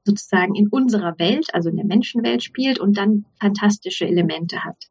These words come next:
Zum Beispiel als, äh, gutes Beispiel ist hier dann wahrscheinlich Harry Potter, weil, äh, da,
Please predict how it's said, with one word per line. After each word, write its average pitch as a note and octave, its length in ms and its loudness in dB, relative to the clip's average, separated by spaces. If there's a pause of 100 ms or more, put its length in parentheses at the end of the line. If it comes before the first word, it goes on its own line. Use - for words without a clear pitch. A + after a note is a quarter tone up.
Zum G3+ 100 4
Beispiel G3+ 380 0
als, - 300 -6
äh, - 180 -2 (2000)
gutes G#3 300 2
Beispiel - 320 0
ist - 140 0
hier F3+ 160 2
dann D#3+ 100 -2
wahrscheinlich E3+ 420 -2
Harry D#3+ 160 2
Potter, D#3+ 360 0
weil, E3 360 0 (100)
äh, G#3 220 2
da, - 280 -6